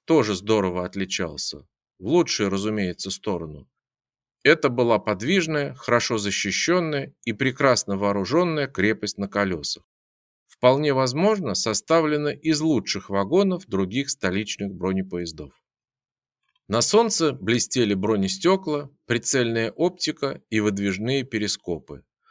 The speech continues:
Бортовые бойницы, предназначенные для стрелков, были прикрыты изнутри бронезаслонками. Зато во все стороны торчали пулеметные стволы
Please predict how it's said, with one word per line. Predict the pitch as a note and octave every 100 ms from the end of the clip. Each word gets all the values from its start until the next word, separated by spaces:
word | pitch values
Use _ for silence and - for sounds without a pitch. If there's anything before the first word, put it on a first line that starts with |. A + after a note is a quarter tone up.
| _ _
Бортовые | - G2+ - C3 C3+ C#3
бойницы, | A2+ A#2 C3+ G3 G3+ B2
предназначенные | F#2+ G#2+ A2+ A#2 A#2 A2+ G#2+ G2+ G2+
для | G2 G#2+
стрелков, | G#2 - G#2 G2 F3+ G3 F#3+ _ _ -
были | A2 F3+
прикрыты | D3+ - G#2 B2 F3 - C#3+ -
изнутри | G#2 G#2+ G2+ - D#3
бронезаслонками. | G#2 A#2+ A#2 A2 G#2+ - G2+ F#2 - E2 D2+ - _ _ _ _
Зато | G2+ B2+ C3
во | A#2+
все | G#2+ G#2+
стороны | G2 - F#3+ F#3+ E3
торчали | C3+ A2+ G#2 A#2+ G#2+
пулеметные | G2 A2 A2+ A2+ G#2 G2 F#2+
стволы | F#2+ G2 G2 E3 G3